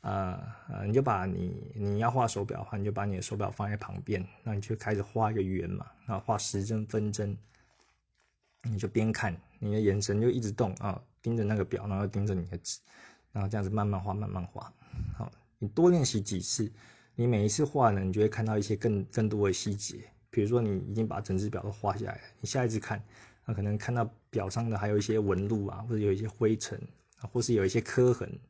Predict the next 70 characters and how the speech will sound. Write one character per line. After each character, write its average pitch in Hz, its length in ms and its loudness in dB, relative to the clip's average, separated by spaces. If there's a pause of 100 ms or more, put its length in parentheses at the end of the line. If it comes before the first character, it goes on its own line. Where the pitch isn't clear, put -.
(140)
啊， 107 180 -8
因 110 100 -2
为 104 140 0
可 104 120 -12
能 98 120 -2
不 104 80 2
是 110 80 2
新 110 200 -2
的 107 80 -2
表 113 220 -10
了 - 80 -14 (100)
嘛， - 80 -20 (460)
你 110 140 0
可 107 120 2
以 101 60 6
越 113 180 8
画， 101 420 0 (220)
哦， 110 160 -10 (240)
观 117 140 0
察 104 160 -2
到 101 220 0
越 101 200 2
多， 92 320 -8 (320)
这 - 100 -10
个 120 100 6
也 104 40 4
是 101 160 2
一 104 60 0
个 101 100 -2
很 92 220 -6
棒 104 180 2
的 95 120 -2
方 98 220 -4
法。 - 240 -10 (280)
就 143 140 0
如 113 160 0
果 123 80 4
你 107 60 2
真 143 120 2
的 160 40 4
没 110 120 2
想 95 200 0
法 - 220 -4
的 95 60 -10
话， - 200 -14 (440)
你 110 100 0
直 110 180 0
接 131 340 8
拿 98 240 2
一 95 40 -2
个 104 120 0
实 - 280 0
体 - 320 -8 (240)
的 - 80 0
东 98 220 0
西， - 260 -8 (240)
然 110 80 -2
后 110 80 4
摆 92 180 -2
在 110 100 4
眼 87 240 2
前， - 200 -8 (160)
那 117 120 0
总 95 180 -4
不 101 80 0
会 110 80 4
没 101 140 0
想 95 220 -4
法 - 160 -10
吧？ - 140 -14